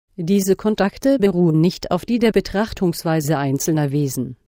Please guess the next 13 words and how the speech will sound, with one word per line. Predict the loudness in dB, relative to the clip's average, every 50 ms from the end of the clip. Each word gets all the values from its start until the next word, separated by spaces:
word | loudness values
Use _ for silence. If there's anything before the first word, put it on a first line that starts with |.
| _ _ _ _ _ _ _
Sie | -4 -4 -2
formen | -2 0 2 2 4 6 6 4 4
sich | 2 0 0 0 -2
aus | -4 -6 -2
den | -2 0 0 0
Kräften | -4 -4 -2 -2 -2 -2 -2 0 0 0 0
allen | 0 0 0 0
Lebens | 2 2 2 2 2 0 0 -2 -2 -4 -4
in | -2 -2 0
der | 0 0 -2 -2
Zeit | -2 -2 0 0 0 0 0
sowie | 0 2 2 4 4
Nicht-Raumzeit. | 2 2 0 -2 -8 -14 -8 -4 0 2 2 2 0 -2 -4 -4 -4 -4 -6 -8 -10 -18